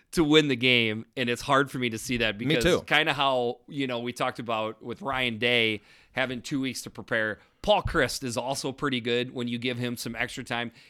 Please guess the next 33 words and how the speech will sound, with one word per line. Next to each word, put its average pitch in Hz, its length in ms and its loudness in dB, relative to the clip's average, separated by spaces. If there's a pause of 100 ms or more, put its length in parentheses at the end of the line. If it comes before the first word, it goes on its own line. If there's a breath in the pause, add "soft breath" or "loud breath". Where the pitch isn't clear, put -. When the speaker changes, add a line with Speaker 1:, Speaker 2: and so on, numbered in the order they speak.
Speaker 1:
He 180 240 -4
is 170 140 0
going 147 300 -2
to 135 100 -6
dial 123 400 -2
up 127 320 -4
a 110 80 -12
couple - 280 -6
plays 123 580 -4
that 113 360 0
are 120 140 -4
going 135 380 -4
to 139 120 -10
be 120 140 -4
comfortable 139 540 -4
throws 127 520 -2 (300 loud breath)
for 139 180 -8
his 117 100 -4
young 123 220 -2
quarterback 123 480 -2
to - 80 -8
make. 117 220 -6
They're 147 160 -6
not 135 340 -2
going 143 200 -2
to 131 60 -2
get 123 140 -4
away 117 300 0
from 127 160 -8
the 117 80 -6
rushing 110 340 -6
attack. 113 220 -6
They're 135 100 -6